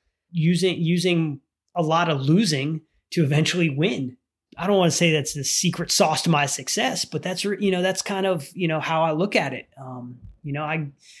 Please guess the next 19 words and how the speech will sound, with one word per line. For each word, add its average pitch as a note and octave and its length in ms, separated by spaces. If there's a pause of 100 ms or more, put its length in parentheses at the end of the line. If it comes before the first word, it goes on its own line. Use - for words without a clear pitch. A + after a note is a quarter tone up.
(200)
in E3 100
order F#3 240
to E3 80
get F3 240
those D#3+ 240
extreme D#3+ 420
highs, D3 680
like, C#3+ 200
I've D#3 280
gotten D#3 360
a C3 60
lot D3 300
of C3+ 160
second C#3+ 420
places C#3+ 640
and C3+ 200
a C3 100
lot C#3 300
of, A#2+ 340